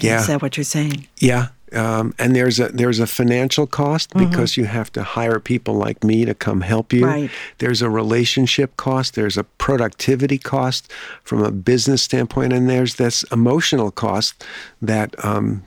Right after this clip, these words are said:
Speaker 1: that you just referenced. That
Speaker 2: Or it, it might be in a, in a marriage, it might be the cost that your children pay or something like that. Uh, yeah.
Speaker 1: Not to mention the health cost.
Speaker 2: Or health,
Speaker 1: You know,
Speaker 2: yes.
Speaker 1: the greatest
Speaker 2: Mm-hmm.
Speaker 1: cause of,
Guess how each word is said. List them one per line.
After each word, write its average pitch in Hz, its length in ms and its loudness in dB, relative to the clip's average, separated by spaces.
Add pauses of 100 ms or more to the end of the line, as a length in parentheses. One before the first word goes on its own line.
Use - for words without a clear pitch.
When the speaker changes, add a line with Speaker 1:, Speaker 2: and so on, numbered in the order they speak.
Speaker 1:
that 107 140 -2
you 117 120 2
just 107 240 0 (400)
referenced. - 640 -2
That 202 220 2
Speaker 2:
Or 190 100 4
it, 170 100 0
it 196 220 4
might 190 260 2
be 190 200 4
in 180 100 2
a, 175 80 2
in 185 220 0
a 175 40 0
marriage, 175 460 0
it 175 140 0
might 175 260 0
be 170 100 2
the 165 120 -2
cost 151 420 -2
that 147 180 0 (460)
your 175 140 4
children 143 580 2
pay 120 560 -2
or - 160 -8
something 135 420 0
like 113 220 -2
that. 117 300 -4
Uh, 202 260 -8
yeah. 160 320 -6 (240)
Speaker 1:
Not 143 160 4
to 151 100 2
mention 123 360 2
the 110 60 2
health 123 340 -4
cost. - 480 -6
Speaker 2:
Or 165 140 0
health, 160 440 -6
Speaker 1:
You 123 80 0
know, 104 160 0
Speaker 2:
yes. - 140 -8
Speaker 1:
the 117 100 0
greatest 131 480 0
Speaker 2:
Mm-hmm. - 100 -2
Speaker 1:
cause 123 280 -2
of, 104 240 -4